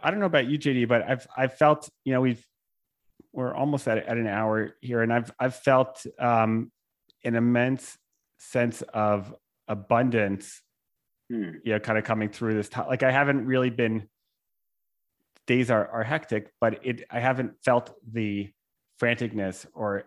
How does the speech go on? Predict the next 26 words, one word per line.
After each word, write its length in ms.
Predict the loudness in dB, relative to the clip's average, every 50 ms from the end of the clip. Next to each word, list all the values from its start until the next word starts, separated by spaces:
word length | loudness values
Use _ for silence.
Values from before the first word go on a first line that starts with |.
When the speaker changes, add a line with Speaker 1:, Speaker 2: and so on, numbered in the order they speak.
| -10
Speaker 1:
hecticness 1040 | -14 -10 -8 -8 -8 -8 -8 -6 -6 -6 -6 -8 -14 -10 -8 -6 -6 -6 -8 -10 -14 -20 -20 -20 _ _ _ _ _ _ _ _ _ _ _ _ _ _ _ _ _ _ _ -20 -20 -20 _ _ _ _ _ -14 -6
in 200 | -2 0 2 2
this 180 | 2 0 -4
conversation. 1000 | -6 -6 -6 -4 -4 -4 -6 -8 -8 -8 -8 -8 -8 -6 -6 -6 -8 -8 -10 -12 -16 _ _ _
You 120 | -6 -4 -2
know, 200 | 0 0 0 -2 -4 -6
it's, 320 | -10 -10 -10 -12 -20 -20 -12 -8
it's, 340 | -6 -6 -6 -8 -8 -6 -2
uh, 260 | 0 0 0 -2 -2 -4
and 140 | -4 -2
it's 160 | -2 -2 -4 -6
interesting 480 | -8 -8 -6 -6 -6 -6 -4 -4 -2
how, 500 | -2 -2 -2 0 0 2 2 0 -2 -4 -8 _ _ _ _ _ _ _ _ _ _
and 140 | -2 0 2
maybe 240 | 2 4 4 2 2
this 260 | 2 2 0 0 0
is 420 | 0 0 2 0 0 -4 -8 -12 -20 _ _ _ _ _ _ _ -20 -20 -20 _ _ _ _ _ -4
one 140 | -2 0 0
of 60 | 0
the 60 | 0
things 120 | -2 -2 -2
that 120 | -4 -4
we'll 80 | -6 -8
see 240 | -6 -2 0 0 2
with 300 | 4 2 2 0 -2 -14 _ -10
re-, 160 | -10 -8 -8